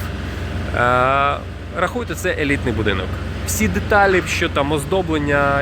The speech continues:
і всього такого, вже буде пізніше. Воно буде ві-, трошечки відрізнятись. Е, відрізнятиметься, е,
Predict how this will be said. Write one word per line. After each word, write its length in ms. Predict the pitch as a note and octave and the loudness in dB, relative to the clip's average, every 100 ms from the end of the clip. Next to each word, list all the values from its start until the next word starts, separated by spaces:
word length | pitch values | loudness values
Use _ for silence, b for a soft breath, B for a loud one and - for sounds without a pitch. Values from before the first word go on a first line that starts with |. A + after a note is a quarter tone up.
| D3 | 0
і 20 | |
всього 300 | C3 - D3+ | -4 -2 -2
такого, 400 | D#3 D#3 A3 E3 | -2 0 2 2
вже 200 | C3+ C3+ | 2 0
буде 200 | C#3+ D3+ | 0 2
пізніше. 1120 | A#2+ G3 G#3 C4+ - G3 F3+ E3+ D#3+ D#3 D3+ D3 C#3+ | 0 0 0 -2 2 2 2 2 2 2 2 0 2
Воно 220 | F3 D#3 | 4 4
буде 180 | C3+ C3 | 2 0
ві-, 300 | - - - | 0 -4 2
трошечки 520 | F3 D3+ C3 - C3+ | 2 2 -2 -2 -2
відрізнятись. 760 | D3 E3+ F#3 A#3+ B3+ A3 - - B B B - - C3+ | 0 0 0 0 0 0 -6 -6 B B B -8 -4 0
Е, 540 | C3+ C3+ C3+ C3+ C3+ C3+ | 2 4 4 4 2 0
відрізнятиметься, 800 | D3+ D3+ D#3+ C#3 C3 B2+ - B2+ | 0 0 0 0 0 -2 2 2
е, 540 | B2 B2 A#2+ A#2+ | 2 2 2 2